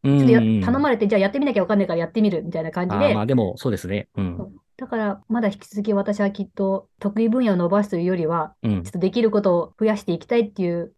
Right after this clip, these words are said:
Speaker 2: 気持ちの方がまだ大きいと思います。
Speaker 1: あ、素晴らしいと思いますし、
Speaker 2: はい。
Speaker 1: これね、ノートに僕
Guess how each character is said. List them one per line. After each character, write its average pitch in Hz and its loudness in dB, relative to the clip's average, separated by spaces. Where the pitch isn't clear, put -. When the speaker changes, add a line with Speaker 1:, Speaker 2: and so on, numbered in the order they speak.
Speaker 2:
気 214 2
持 196 4
ち 202 0
の 196 4
方 202 4
が 170 -2
ま 190 0
だ 170 -8
大 180 0
き 190 -2
い 185 -4
と 175 -6
思 143 -4
い 139 -8
ま 135 -12
す。 - -20
Speaker 1:
あ、 - -6
素 - -10
晴 170 0
ら 175 2
し 139 -2
い 110 -2
と 104 -2
思 104 2
い 107 0
ま 107 0
す - -10
し、 104 -4
Speaker 2:
は 82 -6
い。 - -16
Speaker 1:
こ 196 0
れ 185 2
ね、 143 0
ノ 156 2
ー 220 2
ト 127 0
に 107 2
僕 104 -8